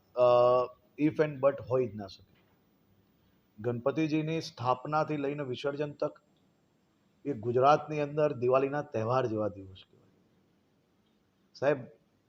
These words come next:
હજારો ઘરોમાં, સુરત શહેરની કદાચ જ કોઈ ગલી એવી હશે જ્યાં એક ગલીમાં બે બે પાંચ પાંચ ગણપતિજીની સ્થાપના ના થતી હોય. હજારો મંડળો દ્વારા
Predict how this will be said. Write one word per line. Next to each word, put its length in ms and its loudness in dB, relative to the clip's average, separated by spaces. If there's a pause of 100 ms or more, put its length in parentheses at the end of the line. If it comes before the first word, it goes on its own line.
(640)
હજારો 1000 6 (280)
ઘરોમાં, 520 2 (1300)
સુરત 220 2
શહેરની 760 0 (360)
કદાચ 400 4
જ 160 0
કોઈ 220 -2
ગલી 260 2
એવી 260 4
હશે 340 0 (600)
જ્યાં 140 6
એક 280 2
ગલીમાં 420 0
બે 160 4
બે 140 4
પાંચ 300 0 (100)
પાંચ 200 -2
ગણપતિજીની 720 -10
સ્થાપના 500 -8
ના 120 -8
થતી 340 -18
હોય. 140 -20 (880)
હજારો 460 6
મંડળો 480 6
દ્વારા 400 0